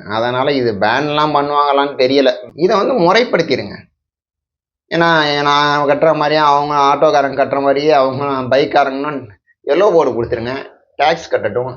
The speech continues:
இன்சூரன்ஸ் கட்டட்டும், எஃப் சி பண்ணட்டும், எல்லாம் பண்ணட்டும்.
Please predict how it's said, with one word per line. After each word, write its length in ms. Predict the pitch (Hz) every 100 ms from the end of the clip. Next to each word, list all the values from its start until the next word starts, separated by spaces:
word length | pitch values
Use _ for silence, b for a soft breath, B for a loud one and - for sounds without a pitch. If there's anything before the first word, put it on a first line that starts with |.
| -
இன்சூரன்ஸ் 520 | 131 131 175 151 -
கட்டட்டும், 440 | 110 101 101 123 123 127
எஃப் 180 | 123 123
சி 120 | 180 160
பண்ணட்டும், 520 | 127 110 98 120 127 - _ _
எல்லாம் 320 | 156 170 202 165
பண்ணட்டும். 380 | 165 139 98